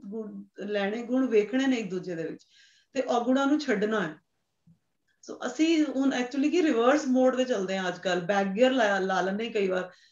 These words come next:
ਕਿ ਬਈ ਆਪਾਂ ਨਾ ਮਤਲਬ ਦੂਜਿਆਂ ਦੇ ਔਗੁਣ ਵੇਖ ਲੈਂਦੇ ਹਾਂ ਤੇ, ਤੇ ਦੂਜਿਆਂ ਦੇ ਗੁਣ ਨਹੀਂ ਦੇਖਦੇ। ਸੋ ਹਰ ਇੱਕ ਦੇ ਵਿੱਚ ਗੁਣ ਔਗੁਣ ਦੋਨੋਂ ਹੁੰਦੇ ਨੇ। ਜੇ ਅਸੀਂ ਥੋੜ੍ਹਾ ਜਿਹਾ ਔਗੁਣਾਂ ਨੂੰ ignore ਕਰੀਏ ਔਰ ਗੁਣਾਂ ਨੂੰ ਵੇਖੀਏ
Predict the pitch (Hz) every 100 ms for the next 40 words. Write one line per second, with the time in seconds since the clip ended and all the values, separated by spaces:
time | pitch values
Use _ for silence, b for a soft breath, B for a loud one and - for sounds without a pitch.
0 | b b - 262 277 285 262 247 262 285
1 | 330 302 254 233 233 247 233 202 254 277
2 | 269 214 196 233 262 262 269 277 269 294
3 | 359 - _ _ _ - 269 269 - -
4 | 277 233 247 220 262 285 214 262 294 240
5 | 190 160 156 156 156 _ _ _ _ -
6 | 285 262 269 302 302 311 - 214 254 254
7 | 247 269 240 233 254 269 226 240 254 247
8 | 247 269 269 - 247 226 226 254 262 -
9 | 202 196 254 262 262 262 262 262 262 208
10 | 202 214 220 262 269 262 254 254 254 _
11 | _ _ _ _ _ _ _ - 226 247
12 | 247 196 240 262 294 285 285 240 208 196
13 | 220 185 151